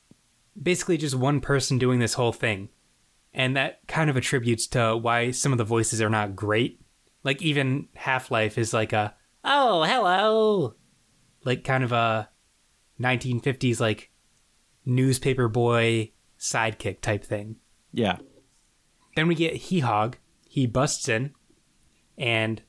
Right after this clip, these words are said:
Speaker 1: the mantis goes, "Eat hot coal," throws it at him. And he says, "I'll quench it with my ultra coolosity armpit," catches it in his armpit. And again,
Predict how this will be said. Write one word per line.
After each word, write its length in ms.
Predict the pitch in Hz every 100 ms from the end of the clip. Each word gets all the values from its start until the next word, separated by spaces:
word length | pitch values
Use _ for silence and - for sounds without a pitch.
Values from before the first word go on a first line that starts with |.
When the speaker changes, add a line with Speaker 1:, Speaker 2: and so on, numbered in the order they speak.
| _
Speaker 1:
the 60 | 127
mantis 360 | 127 120 131
goes, 300 | - 113 113 -
"Eat 220 | 185 185
hot 320 | 131 175 -
coal," 440 | 139 120 104 95 -
throws 260 | 127 123 117
it 100 | 101
at 140 | 98
him. 160 | 104 110 _ - _ -
And 140 | 120
he 80 | 131
says, 480 | - 113 110 - - _ _ -
"I'll 140 | 123
quench 320 | - 170 160
it 80 | 165
with 200 | 147 131
my 260 | 131 120 -
ultra 320 | 156 156 170 165
coolosity 680 | - 160 139 131 156 156
armpit," 520 | 131 117 104 117 131 _ _ _ _ _ _ _
catches 380 | - 123 - 123
it 100 | 131
in 100 | 139
his 100 | 151
armpit. 460 | 123 104 104 110 - _ _ _ _ _ _
And 120 | 147
again, 360 | 156 170 123 98